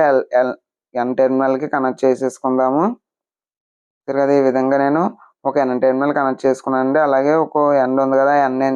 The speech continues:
చేద్దామంటే అదే వేరే సాకెట్లో ఒక ఎన్ టెర్మినల్ ఉంది కదా, ఆ ఎన్ టెర్మినల్ కనెక్ట్ చేసేద్దాము. దాంతోపాటు మనము ఒక piece of wire తీసుకుందామండి. ఎందుకంటే ఇక్కడే కనెక్ట్ చేసుకొని ఒక,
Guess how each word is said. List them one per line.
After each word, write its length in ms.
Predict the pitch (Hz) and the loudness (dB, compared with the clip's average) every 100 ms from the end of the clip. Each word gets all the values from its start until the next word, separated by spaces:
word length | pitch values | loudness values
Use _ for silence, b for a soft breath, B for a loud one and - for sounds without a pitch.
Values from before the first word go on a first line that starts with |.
| 131 | 0
చేద్దామంటే 520 | 131 135 131 127 165 208 b b b - | 0 0 -2 0 -2 -2 b b b -4
అదే 180 | 127 139 170 185 135 | 0 2 0 -2 2
వేరే 240 | 131 135 139 | 2 2 2
సాకెట్లో 460 | 139 135 135 143 160 | 0 2 0 0 0
ఒక 160 | 147 143 139 | 0 0 2
ఎన్ 120 | 127 123 | 2 0
టెర్మినల్ 340 | 131 131 143 143 | 0 0 0 0
ఉంది 140 | 143 139 | 0 0
కదా, 140 | 139 165 214 _ _ _ | 2 0 -2 _ _ _
ఆ 80 | 135 135 | 0 0
ఎన్ 100 | 120 123 | 0 0
టెర్మినల్ 360 | 131 131 139 147 147 | 0 2 0 0 0
కనెక్ట్ 260 | 131 131 139 | -2 -2 -2
చేసేద్దాము. 560 | 127 131 127 131 143 190 - _ _ _ | 0 -2 0 -2 0 -2 -4 _ _ _
దాంతోపాటు 520 | 131 127 127 135 139 143 | -2 0 0 0 0 0
మనము 240 | 143 143 170 196 - _ - | 0 0 0 -2 -6 _ -6
ఒక 80 | 139 135 | -4 0
piece 220 | 127 123 | -2 0
of 80 | 143 139 | -2 2
wire 200 | 131 123 143 | 0 2 0
తీసుకుందామండి. 840 | 139 - 131 131 131 127 131 160 214 b b _ | 0 -2 -2 0 0 0 2 0 0 b b _
ఎందుకంటే 420 | 127 135 139 135 151 | -4 -2 0 0 -2
ఇక్కడే 200 | 143 139 147 | 0 0 0
కనెక్ట్ 260 | 143 135 135 | 0 -2 0
చేసుకొని 460 | 139 131 - 135 160 254 b b _ - | 0 0 -4 -2 0 -2 b b _ -6
ఒక, 100 | 131 | -4